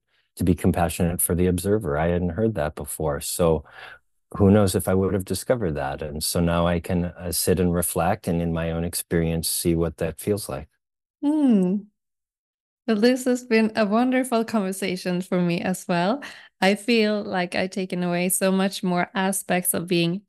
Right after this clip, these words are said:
Speaker 2: mindful in a corporate setting. It's not about bringing people into a room and being, just having the training of traditional mindfulness, but it's more about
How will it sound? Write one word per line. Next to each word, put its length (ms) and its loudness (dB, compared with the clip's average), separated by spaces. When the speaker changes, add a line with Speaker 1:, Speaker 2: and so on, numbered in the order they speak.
Speaker 2:
mindful 760 0
in 120 -2
a 60 -2
corporate 500 -2
setting. 600 -4
It's 320 2
not 300 4
about 420 0
bringing 320 0
people 380 -2
into 640 0
a 140 2
room 300 2
and 120 -2
being, 540 -2
just 340 -2
having 280 2
the 100 0
training 540 0
of 200 -6
traditional 480 -2
mindfulness, 720 0
but 160 -4
it's 240 -4
more 180 2
about 340 -2